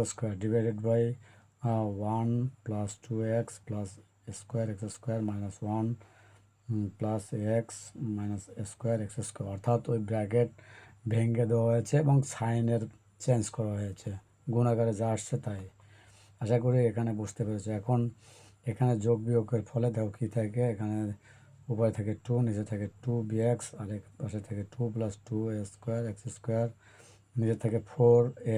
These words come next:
এক্স। এখন টু, টু কেটে যায়, কিন্তু টু, টু কেটে যেয়ে ওয়ান by B X থাকে, আর এখানে টু কমন যায়, ওয়ান plus A square এক্স স্কয়ার থাকে, আর নিচে টু into টু এক্স থাকে। উম, আবারও ডাইন সাইডে টু, টু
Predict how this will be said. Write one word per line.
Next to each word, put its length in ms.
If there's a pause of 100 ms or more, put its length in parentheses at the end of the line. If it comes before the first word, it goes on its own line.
এক্স। 200 (640)
এখন 200 (120)
টু, 80 (140)
টু 80 (140)
কেটে 260
যায়, 140
কিন্তু 260
টু, 80 (100)
টু 140
কেটে 260
যেয়ে 160 (100)
ওয়ান 200
by 180
B 20 (160)
X 20 (140)
থাকে, 280
আর 160
এখানে 300 (600)
টু 100 (140)
কমন 280 (100)
যায়, 200 (220)
ওয়ান 160 (100)
plus 220 (480)
A 40 (140)
square 320
এক্স 100 (100)
স্কয়ার 200 (100)
থাকে, 280
আর 120
নিচে 200 (180)
টু 80 (120)
into 260
টু 60 (240)
এক্স 140 (100)
থাকে। 240 (800)
উম, 220 (140)
আবারও 320
ডাইন 220
সাইডে 240 (180)
টু, 80 (120)
টু 100